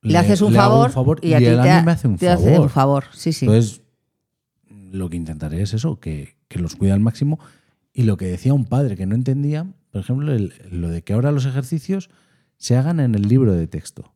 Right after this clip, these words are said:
Speaker 1: Es que eso, eso es una, eso yo
Speaker 2: Que
Speaker 1: no
Speaker 2: te
Speaker 1: lo he visto
Speaker 2: vengan
Speaker 1: nunca bien.
Speaker 2: Pues claro, es que ya lo estás, estás fastidiando. Y ya, y, joder, pues lleva un cuaderno aparte.
Speaker 1: Para eso lo hacen, para que tengas que comprarte
Speaker 2: Claro,
Speaker 1: otro libro, hombre,
Speaker 2: claro,
Speaker 1: que aquí la
Speaker 2: claro,
Speaker 1: policía
Speaker 2: claro,
Speaker 1: no es
Speaker 2: claro,
Speaker 1: tonta.
Speaker 2: claro.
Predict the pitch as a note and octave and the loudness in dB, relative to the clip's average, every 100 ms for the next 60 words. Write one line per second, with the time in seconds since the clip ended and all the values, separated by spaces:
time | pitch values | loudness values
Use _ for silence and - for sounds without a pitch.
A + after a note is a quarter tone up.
0 | _ D3+ - A#3 - D#4 - B3 D#4+ D#4 | _ -6 -2 -2 0 -4 -2 -4 -2 -2
1 | - B3+ A#3+ A3 D#3 - A3 - B3+ C#4 | -4 -4 -2 -2 -2 -2 -2 -2 -2 0
2 | A#3+ A#3 A#2+ C3+ F3+ A3+ B3 G#3+ F#3 D#3+ | 2 4 4 4 4 2 2 0 -2 -2
3 | C#3 C3 - - - - A2 D3+ B3 - | -4 -8 -14 -16 -12 -8 0 0 0 -4
4 | B2 A2+ E3 G3 F3 - F3 - B2 - | -6 -2 0 2 0 -2 -6 -4 -4 -2
5 | D#3 D3+ D3+ C3+ A2 F#2+ G#2+ A#2 E3 E3+ | -2 -2 0 2 2 0 0 0 0 -2
6 | B2 A2 - - F#2 B2+ A2+ F2+ A2+ D3 | -2 -2 -4 -10 -4 -2 -2 0 0 0
7 | C#3+ D3 D#3+ E3+ F3 E3 F#3 E3+ C#3 F3+ | 0 0 0 0 -2 -2 -2 0 0 0
8 | G#3+ D#3+ D#3+ F#3+ C3+ B2+ A#2 D3+ F3+ F3+ | 0 0 0 -2 -4 -4 -6 -4 -4 -6
9 | D3+ B2+ C3 - G2+ G2 F#2 G2 G#2+ A2 | -8 -6 -6 -2 -2 0 2 4 4 4
10 | C#3 A#2+ - F2+ E2+ E2+ G#2 D3+ C#3+ D3 | 2 0 -2 0 0 2 2 2 2 2
11 | D#3 D#3+ D3 A#2 C#3+ F#3+ G3+ D3+ F#3 B2+ | 4 2 2 2 2 2 2 2 0 -2
12 | G#2 - | -4 -4